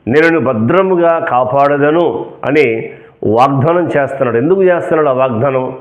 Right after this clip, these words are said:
"నన్ను నమ్ముకున్నావు, నువ్వు లోకం వైపు కానీ మనుషుల వైపు చూడకుండా నన్ను నమ్ముకున్నావు, నా మాటలను ప్రకటించావు కాబట్టి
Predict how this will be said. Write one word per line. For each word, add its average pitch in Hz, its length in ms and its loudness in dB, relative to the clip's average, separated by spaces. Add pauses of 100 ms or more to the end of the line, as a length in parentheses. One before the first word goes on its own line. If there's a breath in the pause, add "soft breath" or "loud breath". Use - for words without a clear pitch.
"నన్ను 127 320 0
నమ్ముకున్నావు, 135 840 0 (460 loud breath)
నువ్వు 120 200 0
లోకం 143 320 0
వైపు 135 240 0
కానీ 135 300 0
మనుషుల 127 400 -2
వైపు 135 240 2
చూడకుండా 127 840 -2 (320 loud breath)
నన్ను 127 300 0
నమ్ముకున్నావు, 139 840 0 (100)
నా 113 200 -2
మాటలను 156 520 0
ప్రకటించావు 131 800 -2
కాబట్టి 113 800 -2